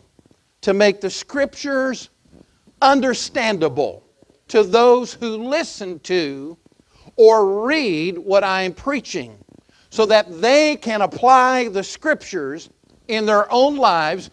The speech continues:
so that they can grow in the Lord. That's what I want. I want the lost sinner to understand the gospel so he or she will be saved and know Christ as their Savior. That was Paul's desire too.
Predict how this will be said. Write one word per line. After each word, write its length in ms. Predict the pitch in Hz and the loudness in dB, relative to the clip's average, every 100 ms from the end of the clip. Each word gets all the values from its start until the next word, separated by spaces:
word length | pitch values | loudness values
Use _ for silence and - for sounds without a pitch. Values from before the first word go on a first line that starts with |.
| _ | _
so 180 | - 226 | -4 2
that 220 | 214 202 165 | 2 0 -2
they 420 | 202 302 208 160 180 | 2 2 2 -2 -8
can 240 | 185 185 | -10 -8
grow 420 | 147 175 185 196 214 | -2 0 0 -4 -8
in 180 | 196 | -6
the 100 | 208 | -4
Lord. 380 | 233 285 190 117 | 0 0 0 -2
That's 300 | 247 - - | -10 -12 -10
what 140 | 220 220 | -10 -8
I 180 | 214 | -10
want. 340 | 226 285 240 - _ _ _ _ _ _ - | -8 -8 -10 -14 _ _ _ _ _ _ 0
I 160 | 196 247 | 4 4
want 220 | 240 - | 2 0
the 80 | 202 | 2
lost 400 | 214 220 202 - | 4 4 2 -4
sinner 320 | 277 247 175 | -4 -4 -6
to 220 | 190 202 - | -6 -6 -4
understand 920 | 233 226 220 - 330 302 214 147 175 - - | -4 -6 -10 -6 0 0 0 -4 -8 -18 0
the 120 | 240 | 2
gospel 840 | 190 254 277 - - - 180 117 - _ _ _ _ | 4 4 2 -2 -16 -6 -4 -4 -8 _ _ _ _
so 200 | - 226 | 0 2
he 200 | 214 254 | 4 2
or 80 | 233 | 0
she 360 | - 277 294 247 | -2 -4 -4 0
will 200 | 202 196 | 0 0
be 180 | 175 | -2
saved 580 | - - 277 285 214 165 | -6 2 4 4 0 -6
and 100 | 190 | -6
know 140 | 196 190 | -4 -4
Christ 720 | - 339 403 247 120 - _ _ 196 | 4 6 6 2 -4 -20 _ _ -6
as 240 | 202 160 | -4 -6
their 200 | 190 208 | -8 -8
Savior. 600 | 196 196 160 110 117 - _ _ _ _ _ | -8 -6 -6 -8 -16 -18 _ _ _ _ _
That 220 | 240 311 | 4 4
was 180 | 285 240 | 0 -8
Paul's 460 | - 233 254 269 190 | -2 4 6 4 2
desire 600 | 214 160 214 220 247 302 | -8 -2 -2 -2 -4 -8
too. 400 | - 269 254 | -4 -4 -6